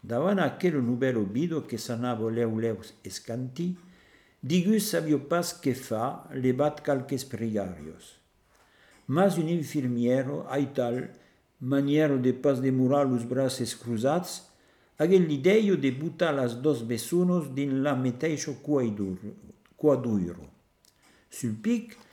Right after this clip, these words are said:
la mai forto pren la sio sorre per le spallo e la sarro contrelo. Leu, lu baticor de la feblotto se stabilizo,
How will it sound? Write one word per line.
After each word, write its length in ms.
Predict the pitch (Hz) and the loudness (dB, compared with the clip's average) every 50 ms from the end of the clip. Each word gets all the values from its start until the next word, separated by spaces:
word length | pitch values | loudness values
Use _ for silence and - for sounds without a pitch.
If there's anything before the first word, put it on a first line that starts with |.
| - - _ _ _ _ - 117 | -20 -20 _ _ _ _ -8 -6
la 80 | 117 117 | -4 -2
mai 240 | 131 160 170 151 | 0 0 0 0
forto 460 | - - - 165 180 180 180 - 156 117 | 0 0 2 2 2 2 2 -2 -2 -4
pren 340 | - - 147 147 135 127 | -2 0 2 2 2 2
la 80 | 120 113 | 2 0
sio 220 | 113 - - 110 | -2 -6 -8 -8
sorre 460 | 101 - - - 151 139 123 104 101 95 | -8 -6 -2 0 2 2 2 0 -4 -6
per 200 | - - 101 98 | -6 -8 -6 -6
le 80 | 104 | -6
spallo 720 | 101 - - - 143 147 160 160 160 151 160 165 165 - - - - _ _ _ _ | -6 -6 -6 -4 -2 -2 -2 -2 -2 -2 -4 -4 -6 -10 -16 -20 -20 _ _ _ _
e 160 | - 117 117 | -6 -4 -2
la 140 | 117 117 117 | 0 -2 -2
sarro 440 | 117 - - 165 156 147 135 120 - | -2 -2 -2 -2 -2 -2 -4 -4 -4
contrelo. 760 | - 127 110 104 95 95 98 95 90 82 82 71 - - _ _ _ _ _ _ _ _ _ _ _ _ _ _ _ - | -4 -4 -4 -4 -4 -4 -4 -4 -4 -6 -8 -12 -20 -20 _ _ _ _ _ _ _ _ _ _ _ _ _ _ _ -6
Leu, 440 | 117 120 143 170 196 202 214 214 - 151 131 | 0 4 6 6 8 6 4 2 0 -2 -2
lu 140 | 123 123 | -2 0
baticor 760 | 123 151 151 151 - 143 131 127 - - 151 170 185 165 160 | 2 0 0 0 0 -4 -6 -4 0 4 4 4 4 4 0
de 140 | 135 127 123 | -2 -2 -2
la 100 | 120 107 | -2 -2
feblotto 800 | - - - 143 - - - 123 135 147 139 - - - 165 127 | -4 -4 -6 -6 -6 -6 -4 -4 -2 -4 -4 -6 -8 -8 -8 -8
se 200 | - - 127 113 | -8 -10 -10 -10
stabilizo, 1000 | - - - - 101 98 98 104 110 127 151 170 170 175 156 156 170 180 180 | -10 -12 -10 -10 -10 -8 -8 -8 -8 -6 -6 -6 -6 -8 -8 -8 -8 -10 -10